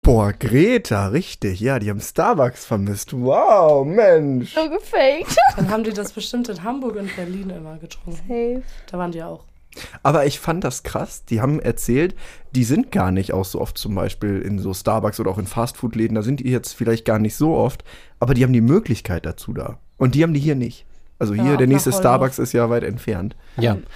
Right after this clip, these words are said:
Speaker 4: d-, das ist tatsächlich, also da, da, da habe ich mich total wiedergefunden, weil ich ja auch irgendwie, ich habe viel in der Stadt gewohnt und viel auf dem Land gewohnt.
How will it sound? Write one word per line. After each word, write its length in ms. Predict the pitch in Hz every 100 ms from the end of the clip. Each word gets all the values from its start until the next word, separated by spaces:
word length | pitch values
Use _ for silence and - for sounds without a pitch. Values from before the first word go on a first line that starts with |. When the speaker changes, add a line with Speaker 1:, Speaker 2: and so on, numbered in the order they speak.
| - - -
Speaker 4:
d-, 80 | -
das 240 | 113 120 -
ist 220 | - -
tatsächlich, 560 | - 135 135 131 120 -
also 220 | 117 117
da, 140 | 113 123
da, 180 | 113 127
da 220 | 123 120
habe 120 | 120
ich 40 | 117
mich 120 | 127
total 500 | - 113 127 120 113
wiedergefunden, 1300 | 127 127 127 123 120 123 - 127 120 123 123 113 113
weil 160 | 117
ich 140 | 117 -
ja 120 | 110
auch 220 | 113 -
irgendwie, 260 | 120 113 110
ich 120 | 104
habe 100 | 110
viel 140 | - 107
in 80 | 101
der 80 |
Stadt 220 | 95 160 -
gewohnt 340 | 120 123 120
und 120 | 95
viel 100 | -
auf 120 | 95
dem 80 | 110
Land 180 | 110 131
gewohnt. 400 | 110 107 110 107